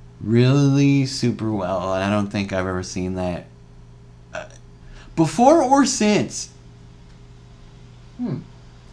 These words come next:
Speaker 1: I rest my case.
Speaker 2: I mean, not many movies are
Speaker 1: are out
Speaker 2: based <laughs> on
Speaker 1: right now, 'cause it's the end of summer.
Speaker 2: Well, Scott Pilgrim, Pilgrim was a manga, right?
Speaker 1: Yeah.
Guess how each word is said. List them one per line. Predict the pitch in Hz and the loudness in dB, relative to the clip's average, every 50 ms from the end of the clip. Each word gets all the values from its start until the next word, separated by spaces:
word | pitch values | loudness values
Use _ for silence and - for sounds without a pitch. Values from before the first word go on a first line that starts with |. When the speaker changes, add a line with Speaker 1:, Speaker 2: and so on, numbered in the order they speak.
| - - | -16 -10
Speaker 1:
I | 135 135 | -6 -4
rest | 147 185 190 190 - | -2 -2 -2 -2 0
my | 185 180 175 | 0 0 2
case. | 180 - 214 185 139 107 - - - - | 2 2 4 4 4 2 -2 -6 -10 -8
Speaker 2:
I | 143 147 | -6 -4
mean, | 165 160 | -2 0
not | 147 165 175 175 | 0 0 0 -2
many | 175 190 202 190 | -2 -2 -2 -2
movies | 151 131 127 127 135 160 165 127 117 - - - - - - - - - - - - - - - - 131 | -2 0 -2 -2 -2 -4 -4 -6 -6 -8 -12 -16 -18 -18 -18 -18 -18 -16 -16 -16 -14 -16 -16 -16 -12 -10
are | 127 127 123 123 123 120 120 120 117 120 - | -8 -8 -6 -6 -8 -8 -10 -10 -10 -4 -2
Speaker 1:
are | 117 110 104 104 | 0 2 2 2
out | 107 127 135 113 92 - - - - - - - - | 2 2 0 0 -2 -6 -10 -16 -20 -20 -20 -16 -10
Speaker 2:
based | - 123 127 143 143 - - - - - - - | -8 -6 -6 -6 -6 -10 -14 -18 -20 -20 -20 -20
<laughs> | - - - 165 | -20 -12 -10 -8
on | 160 143 - 180 160 143 - - - - - - - - - - - - - - - - - - - - - | -6 -4 -4 -4 -4 -6 -6 -8 -14 -20 -20 -20 -20 -20 -20 -20 -20 -20 -20 -20 -20 -20 -20 -20 -20 -12 -8
Speaker 1:
right | 107 98 87 | -6 -6 -4
now, | 87 87 85 87 95 101 107 - - - - - - - | -6 -6 -8 -8 -10 -10 -12 -16 -20 -20 -20 -20 -20 -20
'cause | - - - 120 104 | -12 -6 -2 -2 -2
it's | 98 98 - | -2 -4 -6
the | - 110 101 | -6 -4 -4
end | 98 95 90 | -2 -4 -6
of | 85 | -8
summer. | - 117 110 104 104 123 120 117 107 | -6 -6 -6 -6 -6 -8 -10 -12 -10
Speaker 2:
Well, | - 143 127 | -8 -8 -8
Scott | - - 185 185 180 185 | -4 0 0 0 2 2
Pilgrim, | 185 185 185 180 175 175 - - - - - | 0 0 0 -2 -6 -8 -12 -18 -16 -12 -10
Pilgrim | 170 165 156 151 139 | -10 -8 -6 -6 -6
was | 131 123 127 | -6 -6 -6
a | 123 | -6
manga, | 123 127 127 131 139 131 131 127 | -8 -6 -6 -8 -8 -8 -8 -10
right? | 131 147 143 147 147 - - - - - - - - - - - - - - - - - - - - | -10 -10 -10 -12 -12 -16 -20 -20 -20 -20 -20 -20 -20 -20 -20 -20 -20 -20 -20 -20 -20 -20 -18 -8 -4
Speaker 1:
Yeah. | 131 120 98 101 87 | -2 -2 0 -2 -2